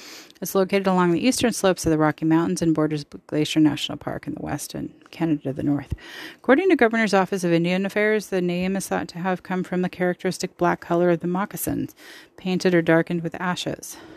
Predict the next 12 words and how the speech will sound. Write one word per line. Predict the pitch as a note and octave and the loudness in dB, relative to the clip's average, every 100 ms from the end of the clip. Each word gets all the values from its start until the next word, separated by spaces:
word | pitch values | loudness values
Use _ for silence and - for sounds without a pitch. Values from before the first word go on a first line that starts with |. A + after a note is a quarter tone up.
| - | -20
The | - | -14
tribe | - F#3+ F#3+ | 0 2 4
actually | F#3 - F3+ | 4 2 -6
calls | - E3 D#3+ - | 0 2 2 0
themselves, | E3 D#3 C#3+ D3+ - - - - - - - - _ _ _ _ - | -2 0 -2 -2 -6 -18 -20 -20 -20 -20 -20 -20 _ _ _ _ -2
um, | E3 D#3 D3+ D3 D3 _ _ _ _ _ | 4 6 6 2 -2 _ _ _ _ _
Niitsitape, | E3+ F3+ G3 G#3 G#3+ F#3 F3+ - G3+ F#3+ - G3 F#3+ - D#3 - - - - | -4 0 0 -2 -4 -4 -4 0 2 2 0 2 2 2 -2 -2 -10 -14 -4
Niitsitape, | F3+ F3+ F#3+ - F#3+ F#3+ F3+ - - - - - - - - - - | -2 0 -2 -6 -4 -2 0 -2 -4 -6 -12 -16 -18 -20 -20 -20 -6
meaning | F3+ E3+ E3+ E3 | 0 2 4 4
the | D#3+ | 2
real | E3 F3 E3+ | 2 2 2
people. | - E3+ - - | -2 -6 -6 -12